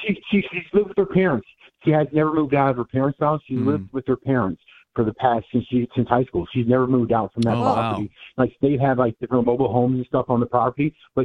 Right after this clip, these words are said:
Speaker 1: she's lived there all with her parents, and she's never moved out or, or had her own place or anything.
Speaker 2: Huh.
Speaker 1: She's had, like, like, part-time jobs. She worked at C B S for a while. But, and so, yeah, she'd love a place to come, come hang out and chill. But here's the thing, and then I, and I'll, I'll, I'll, I'll dance around. She said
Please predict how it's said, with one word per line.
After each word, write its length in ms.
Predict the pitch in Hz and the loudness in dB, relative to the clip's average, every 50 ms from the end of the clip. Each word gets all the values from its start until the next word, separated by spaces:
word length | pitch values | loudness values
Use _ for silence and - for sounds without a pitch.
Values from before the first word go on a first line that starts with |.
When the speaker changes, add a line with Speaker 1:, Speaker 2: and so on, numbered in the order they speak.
| - - | -2 -2
Speaker 1:
she's 160 | 147 139 120 117 | -4 -4 0 0
lived 260 | 127 139 139 127 117 - | 0 0 0 -2 -2 0
there 180 | 131 123 117 - | 0 0 0 0
all 160 | - 117 123 | 0 0 0
with 140 | 123 117 - - | 0 -2 -2 -2
her 120 | 131 120 | -2 -2
parents, 380 | - - 131 117 113 107 - - | 0 0 0 0 0 -2 -4 -8
and 80 | 117 - | -8 -6
she's 160 | - 135 123 | -6 -6 -2
never 220 | 117 120 123 127 131 | 0 2 2 2 2
moved 200 | 131 113 104 117 | 2 0 2 0
out 180 | 113 107 95 107 | 0 0 0 0
or, 180 | 113 113 117 - | 0 0 2 0
or 120 | 113 98 | 0 0
had 180 | 113 123 120 110 | 2 0 0 0
her 120 | 107 107 | 0 0
own 100 | 113 113 | 0 0
place 300 | 107 113 117 120 120 - - | 2 0 0 0 -2 -4 -6
or 100 | 113 92 104 | -8 -4 -2
anything. 300 | 120 123 117 - 110 98 - | -2 -2 -2 -2 -6 -6 -4
Speaker 2:
Huh. 340 | 123 120 120 120 113 113 | -4 -2 -2 -2 -2 -2
Speaker 1:
She's 80 | 175 143 | -2 -2
had, 180 | 165 156 151 143 | -2 -4 -2 -2
like, 160 | 139 127 - - | -2 -2 0 0
like, 200 | 123 120 117 - | 0 0 0 0
part-time 460 | - 123 120 - - 127 123 120 117 | 0 0 0 0 0 0 0 2 2
jobs. 420 | 104 117 110 110 117 120 117 - - - | 2 2 2 2 2 0 -2 -6 -8 -2
She 40 | 120 | -2
worked 220 | 120 117 - - | -2 -2 -2 -6
at 80 | 113 - _ | -8 -6 _
C 120 | - 117 110 | -4 -2 0
B 140 | 110 110 | 0 2
S 140 | 110 117 113 - - | 2 0 0 0 0
for 100 | 117 117 | 0 2
a 60 | 117 | 2
while. 400 | 113 110 110 113 113 117 120 - - - - - _ _ | 2 2 2 2 0 0 -2 -6 -12 -20 -20 -20 _ _
But, 220 | - 127 131 120 - | -2 -2 -2 0 0
and 160 | 139 131 123 - - | 0 -2 0 0 0
so, 100 | 147 139 | 0 0
yeah, 200 | 151 175 190 175 - | 0 0 0 -2 -2
she'd 160 | - 165 135 | -4 -2 0
love 160 | 117 127 147 165 | 0 0 0 -2
a 60 | 165 | -2
place 220 | - 139 127 120 - _ _ | -2 -2 -2 -2 -6 _ _
to 60 | 131 - | -6 -4
come, 300 | - 117 117 113 113 117 - - - - | -2 0 0 0 0 -2 -4 -8 -2 0
come 160 | 123 117 110 | 0 0 2
hang 200 | 110 123 120 120 | 0 2 2 2
out 80 | 120 113 | 2 0
and 80 | 110 - | -2 -2
chill. 240 | - 165 143 120 - - - - _ | -2 0 0 0 -4 -8 -16 -4 _
But 100 | 156 151 | 0 2
here's 180 | 196 208 208 180 | 2 2 0 -2
the 60 | 165 - | -4 -4
thing, 220 | - 170 151 131 - - | -2 -2 -2 -2 -4 -2
and 100 | 147 143 | -2 0
then 120 | 139 131 135 | 2 2 2
I, 100 | 131 - 127 135 | 2 2 2 2
and 100 | 143 143 | 2 2
I'll, 140 | 143 165 170 - | 2 2 0 0
I'll, 180 | 123 147 135 - | 0 0 0 2
I'll, 220 | 160 165 143 131 | 0 0 2 0
I'll 160 | 143 151 151 | 0 0 0
dance 320 | 147 - 143 139 135 - - | 0 0 0 -2 -2 -2 -2
around. 260 | 127 117 107 104 98 - | -2 0 0 -2 -2 -2
She 120 | 156 156 - | -4 -2 0
said 160 | 160 151 - | -2 -2 -2